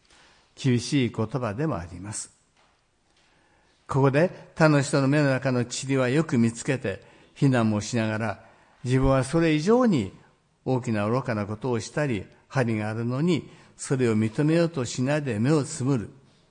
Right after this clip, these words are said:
そして自分はあたかも正しい良き人であるかのように見せつけて、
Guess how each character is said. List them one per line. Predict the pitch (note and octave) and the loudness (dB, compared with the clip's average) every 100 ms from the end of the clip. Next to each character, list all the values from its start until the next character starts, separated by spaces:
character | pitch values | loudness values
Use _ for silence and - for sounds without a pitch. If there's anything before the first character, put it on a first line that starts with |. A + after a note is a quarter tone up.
| _ _ _ _ _ _ _ _ | _ _ _ _ _ _ _ _
そ | - F#3+ | -2 2
し | F3+ | 4
て | D3+ | 2
自 | B2+ C#3+ | 0 2
分 | D3+ | 4
は | C#3+ | 4
あ | D3 | 2
た | E3 | 0
か | D3+ | 0
も | C#3 D#3+ - - - | 0 -2 -8 -20 -6
正 | D3 D#3 D#3 | -2 -2 -2
し | A3 F3 | 0 0
い | D3 | 2
良 | F#3+ | 0
き | E3 | -2
人 | C#3 - E3 | -6 -4 -4
で | C#3 | -2
あ | C#3 | -4
る | D3 | -4
か | D3 | -4
の | C#3+ | -2
よ | C3+ | 0
う | |
に | A#2 | 0
見 | A#2+ | -2
せ | C#3 | -4
つ | C3 | -6
け | - A2+ | -8 -6
て、 | D#3+ F#3 - - | -4 -6 -8 -20